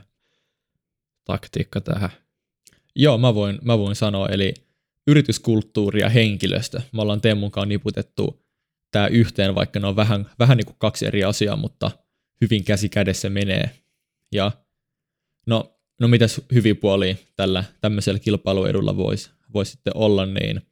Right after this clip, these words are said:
Speaker 2: hyvä yrityskulttuuri niin mahdollistaa kehittymisen, kannustavan työilmapiirin,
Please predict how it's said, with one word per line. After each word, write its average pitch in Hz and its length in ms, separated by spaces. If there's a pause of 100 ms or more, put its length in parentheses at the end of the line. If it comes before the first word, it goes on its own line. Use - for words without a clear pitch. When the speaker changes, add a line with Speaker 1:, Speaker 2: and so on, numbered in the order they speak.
(1040)
Speaker 2:
hyvä 127 200
yrityskulttuuri 104 1160
niin 101 180
mahdollistaa 101 920 (420)
kehittymisen, 117 840
kannustavan 101 520
työilmapiirin, 95 840